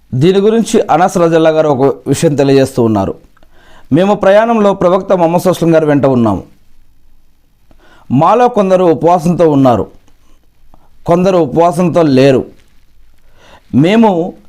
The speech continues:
వేసవి కాలంలో ఒకచోట దిగాము. ఉపవాసంతో ఉన్నవారు బలహీనత వల్ల మేను వాల్చారు," అంటే రెస్ట్ తీసుకోవడానికి కొంచెం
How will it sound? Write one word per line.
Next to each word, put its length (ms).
వేసవి 460
కాలంలో 480
ఒకచోట 480
దిగాము. 600
ఉపవాసంతో 640
ఉన్నవారు 720
బలహీనత 640
వల్ల 500
మేను 340
వాల్చారు," 460
అంటే 200
రెస్ట్ 220
తీసుకోవడానికి 640
కొంచెం 400